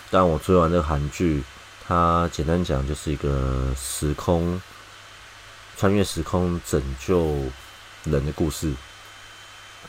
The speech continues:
那我看了好几，我看，我追得非常快，我用一点五倍速，<laughs> 对，然后再看。然后它里面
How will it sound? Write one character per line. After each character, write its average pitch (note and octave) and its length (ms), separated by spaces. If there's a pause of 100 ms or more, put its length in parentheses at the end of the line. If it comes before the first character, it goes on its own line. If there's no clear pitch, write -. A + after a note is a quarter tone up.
(600)
那 E2+ 540 (880)
我 E2 80
看 G#2+ 180
了 E2+ 60
好 E2+ 140
几， D2 200 (420)
我 F#2 80
看， C3 360
我 F#2 140 (100)
追 C#3+ 80
得 A#2 100
非 B2 120
常 G2+ 120
快， D#2 320
我 C#2+ 120
用 F2 180
一 F#2 100
点 F2 160
五 C2+ 120
倍 D#2+ 200
速， D2 220 (480)
<laughs> C3+ 480
对， D2 220
然 C2+ 100
后 D2+ 180
再 D2+ 120
看。 D2+ 200 (380)
然 D#2 200
后 E2+ 580 (760)
它 G#2 120
里 F#2 80
面 F#2 480